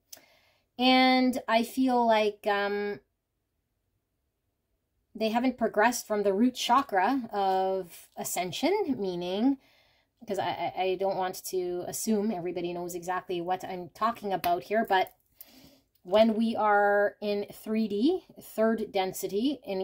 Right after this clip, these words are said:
uh, energy, we are like the majority of the people in the matrix. And as we know, these twin flame connections, spiritual soul connections, are very, very, very spiritual.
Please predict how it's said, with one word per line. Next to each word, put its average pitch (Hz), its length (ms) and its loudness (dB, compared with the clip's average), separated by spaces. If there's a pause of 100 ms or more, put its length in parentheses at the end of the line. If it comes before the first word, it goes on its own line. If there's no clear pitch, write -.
(140)
uh, 175 380 -2
energy, 196 480 0 (220)
we 185 240 -4
are 175 340 -4
like 185 260 -4 (120)
the 180 120 -8
majority 180 500 -4
of 190 80 -6
the - 80 -10
people 202 440 -8
in 170 140 -10
the 233 80 0
matrix. 269 640 0
And 180 100 -6
as 196 160 -4
we 190 100 -6
know, 180 200 -4
these 185 220 -2
twin 214 480 -6 (140)
flame 202 420 -2 (200)
connections, 254 640 -2
spiritual 196 640 -4
soul 196 300 -4
connections, 214 500 -2
are 180 100 -2
very, 180 360 -2
very, 202 240 2
very 190 240 0
spiritual. - 560 0